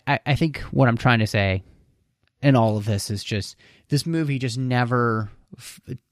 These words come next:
to me, completely really finds its footing to, um,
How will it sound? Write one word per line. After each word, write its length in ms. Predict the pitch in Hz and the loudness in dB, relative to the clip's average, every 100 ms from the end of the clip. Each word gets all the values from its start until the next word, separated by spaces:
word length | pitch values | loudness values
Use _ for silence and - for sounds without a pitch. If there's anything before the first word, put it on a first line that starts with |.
| - - | -20 -8
to 120 | - | -2
me, 280 | 131 127 135 - | 0 2 0 -2
completely 460 | 117 113 110 107 | -2 0 -2 -2
really 320 | 98 110 107 | -4 0 0
finds 320 | 104 104 104 101 | 2 2 2 0
its 160 | - | -6
footing 520 | - 110 107 131 143 151 _ _ _ _ _ _ _ _ _ - | -2 2 4 4 2 -4 _ _ _ _ _ _ _ _ _ -18
to, 540 | - - 127 110 104 104 _ _ _ _ - | -6 -2 0 2 0 -4 _ _ _ _ -4
um, 480 | 117 113 107 101 | 0 0 0 -4